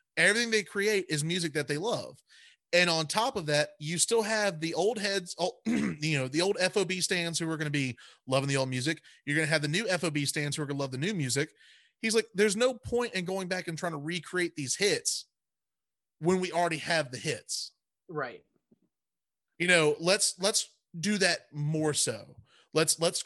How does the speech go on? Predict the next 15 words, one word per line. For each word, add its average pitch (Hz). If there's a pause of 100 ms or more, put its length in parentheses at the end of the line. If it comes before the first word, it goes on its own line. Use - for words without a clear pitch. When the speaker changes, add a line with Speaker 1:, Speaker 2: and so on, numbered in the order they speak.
Speaker 1:
recreate 185
new 156
so-, -
or 175
let's 185
create 208
new 160
songs 127 (220)
<clears throat> - (320)
with 156
newer 170
hits 135 (380)
and 139 (100)
get 165
the, 151